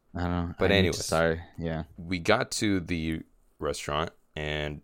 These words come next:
Speaker 2: it was a reservation for, like, seven. We'll say seven. I don't remember exactly what time. We get there at
Speaker 1: Mm-hmm.
Speaker 2: seven, Danny, and we don't get seated till about seven thirty,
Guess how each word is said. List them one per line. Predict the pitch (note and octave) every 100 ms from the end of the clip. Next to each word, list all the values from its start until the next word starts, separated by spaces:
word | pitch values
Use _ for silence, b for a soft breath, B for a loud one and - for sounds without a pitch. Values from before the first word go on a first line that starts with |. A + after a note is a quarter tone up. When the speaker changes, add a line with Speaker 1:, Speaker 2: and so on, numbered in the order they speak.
| -
Speaker 2:
it | E2
was | F2
a | E2
reservation | F2 F2 D#2 D2+ -
for, | -
like, | C2+ -
seven. | - - - - - - - -
We'll | -
say | - E2+
seven. | - B1+ C2
I | C#2
don't | D2
remember | C2 -
exactly | B1 - - -
what | -
time. | - - b b b b b -
We | B2+
get | G#2
there | -
at | G#2+
Speaker 1:
Mm-hmm. |
Speaker 2:
seven, | A2+ E3 G2+
Danny, | D#2+ D2 F2+ -
and | G#2 G#2+
we |
don't | B2+ A3
get | F3 -
seated | - G#2+ G#2 -
till | -
about | E2 D#2+ D2+
seven | - F2+ F2+ D2+
thirty, | D#2+ D2+ A#1